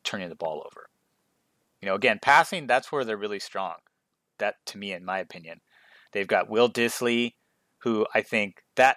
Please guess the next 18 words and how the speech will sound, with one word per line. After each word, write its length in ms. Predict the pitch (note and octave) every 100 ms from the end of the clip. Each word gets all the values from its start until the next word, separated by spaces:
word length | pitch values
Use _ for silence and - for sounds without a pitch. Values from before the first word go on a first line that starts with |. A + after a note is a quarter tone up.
| -
that 200 | B2+ C3+
to 100 | C#3
me 140 | C3
is 120 | B2 A2
the 80 |
matchup 320 | G#2 G#2+ - -
to 100 | G#2+
look 140 | G#2
for, 220 | A2+ G#2+
Will 180 | G#2 G#2
Dissly 420 | G2+ G2+ G#2+ G2+
versus 280 | G2 F#2+ F#2+
Dre 180 | - F#2+
Greenlaw 460 | F#2+ F#2+ G2 G2 - - - -
or 80 | G2
Fred 240 | G#2 F#2
Warner. 380 | F#2+ F#2 F#2+ - _ _ - - - - _
Uh, 260 | A2 G#2